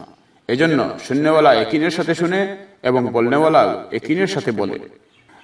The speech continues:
রোজানা আমাদের মসজিদের মধ্যে কমসে কম আধা ঘন্টা তালিম করা জরুরি।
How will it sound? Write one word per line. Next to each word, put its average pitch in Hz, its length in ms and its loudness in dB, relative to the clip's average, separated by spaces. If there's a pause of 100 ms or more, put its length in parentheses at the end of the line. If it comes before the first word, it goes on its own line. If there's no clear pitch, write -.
(100)
রোজানা 156 280 2
আমাদের 156 440 2
মসজিদের 147 380 -2
মধ্যে 156 400 0 (360)
কমসে 196 320 0
কম 127 320 0 (180)
আধা 170 240 4
ঘন্টা 123 520 0
তালিম 139 280 2
করা 135 200 0
জরুরি। 120 600 0